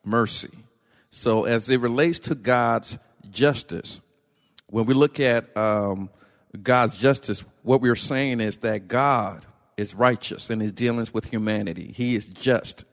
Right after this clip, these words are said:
He is fair. He is,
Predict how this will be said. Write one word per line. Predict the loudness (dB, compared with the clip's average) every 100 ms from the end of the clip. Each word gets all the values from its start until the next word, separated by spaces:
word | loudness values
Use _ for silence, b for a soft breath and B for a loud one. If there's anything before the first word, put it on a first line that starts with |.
| _
He | -4 -2
is | -2 -6
fair. | -2 2 2 0 -10 _ B B B B -6
He | -2 0 0
is, | 2 2 4 2 -4